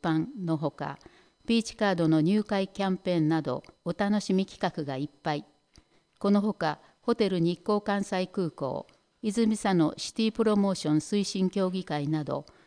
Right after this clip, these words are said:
宿泊、観光関連の地域企業、団体もブース出展予定。十時から午後三時、リンクタウン駅ビル星の広場周辺コンコースで。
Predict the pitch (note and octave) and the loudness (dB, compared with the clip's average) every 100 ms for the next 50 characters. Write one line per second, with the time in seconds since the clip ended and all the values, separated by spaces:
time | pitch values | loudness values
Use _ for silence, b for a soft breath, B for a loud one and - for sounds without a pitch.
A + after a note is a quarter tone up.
0 | b - - A3+ G3+ G3+ - F3+ - A3 | b -12 -2 0 0 -2 -2 -4 0 2
1 | A#3 A3+ G#3 G3+ G3+ D#3+ D3+ D3 - G#3+ | 4 2 2 0 2 2 2 2 0 -2
2 | G#3 G#3 - G3+ D#3+ C#3 C3 D3 F#3+ F3+ | -2 -4 -6 -4 -2 -2 -2 -6 -2 -2
3 | - E3+ D#3 D3+ - D#3+ G#3+ G#3+ G3+ - | -2 0 2 2 0 -2 -2 -2 -4 -6
4 | F#3 - F3+ E3 D#3+ D3+ - B2 B2+ _ | -8 -8 -2 0 0 0 -4 -8 -10 _
5 | _ _ _ _ _ _ _ _ _ _ | _ _ _ _ _ _ _ _ _ _
6 | _ _ F3+ A3+ F#3+ - D3+ C#3+ - G3+ | _ _ 0 2 2 0 -2 -2 -4 -2
7 | G3 F3 - F#3 E3 C3 - - _ _ | 0 0 -2 0 0 -2 -8 -14 _ _
8 | _ _ G#3+ A3+ A3 A3 A3 G3+ G3+ G3+ | _ _ 4 4 4 -2 0 0 0 -2
9 | G3+ F3+ E3 D#3 - - F#3 A3+ A3 G#3 | -4 -2 0 -2 -2 -4 0 4 4 4
10 | F#3 D3+ C#3 G#3 G3+ F#3+ F3 F#3+ G3+ - | 0 0 -2 -2 -2 0 0 0 0 0
11 | F3+ D3 C#3+ C3+ - | -2 -2 -6 -10 -10